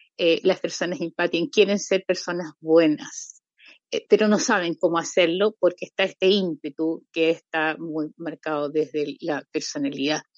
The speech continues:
Y, eh, ellos son capaces de disminuir su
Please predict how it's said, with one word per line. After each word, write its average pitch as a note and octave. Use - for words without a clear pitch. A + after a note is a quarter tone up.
Y, A3+
eh, F#3
ellos G3+
son F#3
capaces E3
de E3+
disminuir D#3+
su D3+